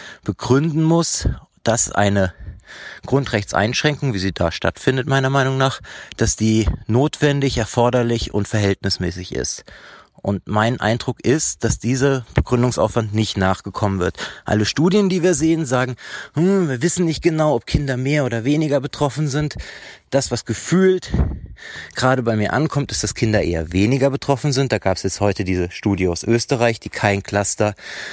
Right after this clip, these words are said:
in den Schulen, kein Cluster in den Kitas gesehen hat. Viele, viele Cluster im Privatbereich, viele, viele Cluster auch im Freizeitbereich et cetera. Gleichzeitig sieht man, wie ich gerade gesagt hatte, dass, ähm, auch bei den Erntehelferinnen und bei den Saisonarbeitern in der Fleischproduktion,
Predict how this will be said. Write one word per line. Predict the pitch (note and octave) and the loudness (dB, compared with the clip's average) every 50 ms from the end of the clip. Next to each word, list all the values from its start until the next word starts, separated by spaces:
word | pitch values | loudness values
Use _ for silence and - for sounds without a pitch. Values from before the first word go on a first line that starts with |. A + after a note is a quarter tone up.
| - - - - | -14 -16 -14 -6
in | - F#2 F#2 | -2 0 0
den | F#2 F2+ | 0 0
Schulen, | - - A#2+ C3 C3 B2 A2+ | -2 0 2 2 2 2 0
kein | - - G#2+ G2 F#2 | -2 -2 -2 -2 -2
Cluster | - F#2+ F2+ - - G2+ F#2 | -2 -2 -2 -2 0 -2 0
in | F2+ | 0
den | F#2+ F#2 - | -2 -4 -4
Kitas | - - G#2 - G2+ F#2 - - | -2 -2 0 0 0 0 0 -2
gesehen | - F#2+ F#2 G#2+ G#2+ A2 | -4 0 2 2 2 2
hat. | A2+ A2 - | 2 0 -2
Viele, | - - A2+ G#2 G#2+ G#2 | -2 -2 0 0 0 0
viele | - - G#2 F#2 G2 | 0 0 0 0 0
Cluster | - - G2+ G2 - - - F#2+ | 0 0 -2 -2 -2 0 0 -2
im | E2+ E2 | -2 -2
Privatbereich, | - - F#2+ F2 A2 B2+ C3+ - _ - A#2+ A#2 A#2+ A2+ G#2+ - | -2 -4 0 2 2 2 2 0 _ -4 0 2 2 2 0 -2
viele, | - - F#2 F#2 | -4 -2 -2 -2
viele | F#2 - - F#2+ F2+ - | -2 -2 0 -2 -2 -2
Cluster | - - F#2+ F#2 - - - G2 F#2+ - - - - - - - - - - - | 0 -2 -2 -2 -2 0 0 0 0 0 -6 -14 -14 -14 -14 -16 -18 -18 -12 -2
auch | - F2 F2 E2+ - - - - | 0 2 2 0 -2 -8 -12 -10
im | G#2+ G2+ G2+ G2+ G2 F#2+ | -8 -6 -6 -4 -6 -6
Freizeitbereich | - - G2+ G2+ F#2+ - - G2 _ - F#2 F#2 F2+ - | -4 -2 0 0 0 0 -4 -6 _ 0 0 0 0 -2
et | G2 - | -6 -6
cetera. | - - F2+ - F#2+ E2+ F#2 F2+ F2+ - - - - - - - | -2 -4 -2 -2 -2 -2 -2 -2 -4 -4 -10 -18 -16 -16 -18 -12
Gleichzeitig | - - A2+ A2+ A#2 - - A2 - G2+ | -2 0 0 0 2 0 -2 -2 -2 0
sieht | - A#2 - - | -2 -2 2 2
man, | A#2 G#2+ | 0 2
wie | G2+ G#2 | 2 0
ich | - - | -2 0
gerade | - A2 G#2 F#2+ | 2 2 2 2
gesagt | G2 G2 F#2+ F#2+ G2 - - - | 0 0 2 0 0 0 0 -4
hatte, | G2 - G2 | -2 -2 0
dass, | F2 F#2 F2 - - - - | 0 0 0 0 -2 0 0
ähm, | F#2 F2+ F2 F2+ E2 E2 - - - - - - - _ - - - _ _ - - _ - _ _ - - | 0 2 2 0 -2 -4 -8 -14 -20 -20 -20 -20 -20 _ -20 -20 -20 _ _ -20 -20 _ -20 _ _ -4 0
auch | A2 A#2 G#2+ - | 0 0 0 -2
bei | - - G#2+ G2+ G2+ G2+ G2 G2+ | -2 0 0 2 2 0 0 -2
den | F2+ F2 F#2+ F#2 F#2+ F#2 F#2+ F#2+ - - - - - | -2 -2 -2 -2 -2 -4 -6 -6 -4 -2 -2 -2 0
Erntehelferinnen | - B2+ D3 D3+ - C#3 B2+ C3+ C3 A#2+ - - B2+ A2+ B2+ B2+ B2+ B2+ A#2+ | 2 0 0 0 0 0 2 2 2 2 2 -2 0 2 2 2 2 2 0
und | A2 - | 0 0
bei | G2 F2+ | -2 0
den | F#2 G2 F#2+ | 0 0 0
Saisonarbeitern | E2+ F2 F2 G2+ G#2+ G#2 G2+ F#2+ F#2+ F#2+ F2 - F#2+ | 0 0 0 0 2 2 2 2 2 0 0 0 -4
in | F#2 F2+ F#2 | -4 -2 -2
der | F#2+ | -2
Fleischproduktion, | - C3 C#3 C#3 D3 - - - C3+ C3+ C3 - - - C3+ B2 | 0 0 2 2 2 -2 -2 -2 0 0 0 -2 0 -2 -2 -2